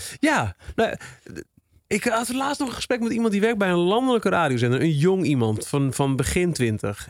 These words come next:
En, eh, ik vertelde hem de anekdote die ik net ook vertelde, ik, dat ik op drie F M het had over, er is een podcast en dat er aan luisteraars vragen, "Ja, maar hoe moet het dan, want ik heb, eh, geen Apple." En hij zei,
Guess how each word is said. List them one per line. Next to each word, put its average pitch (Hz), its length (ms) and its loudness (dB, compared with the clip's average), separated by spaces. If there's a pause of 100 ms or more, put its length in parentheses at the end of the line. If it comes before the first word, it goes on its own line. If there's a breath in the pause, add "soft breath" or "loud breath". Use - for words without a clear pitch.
(120)
En, 135 380 -2
eh, - 160 -4
ik - 180 -6
vertelde 151 460 0
hem 139 400 -2
de 131 140 0
anekdote 139 360 0
die 143 80 -2
ik 151 60 0
net 160 100 0
ook 165 100 -2
vertelde, 139 400 -2
ik, 120 220 -6
dat 123 120 0
ik 123 100 -4
op 123 180 0
drie 131 220 0
F - 60 -6
M 143 120 2
het 135 80 0
had 127 180 0
over, 120 260 0
er 113 100 0
is 120 100 2
een 120 120 -2
podcast 139 460 -2
en 135 60 2
dat 120 100 0
er 117 60 2
aan 113 120 2
luisteraars 123 460 0
vragen, 120 380 0
"Ja, 151 180 2
maar 160 140 2
hoe 151 100 2
moet 170 100 2
het 160 100 -2
dan, 160 80 2
want 151 120 2
ik 139 80 -6
heb, 147 200 -2
eh, 147 140 2
geen 143 260 0
Apple." 156 320 0 (420 loud breath)
En 160 220 2
hij 165 200 2
zei, 151 280 2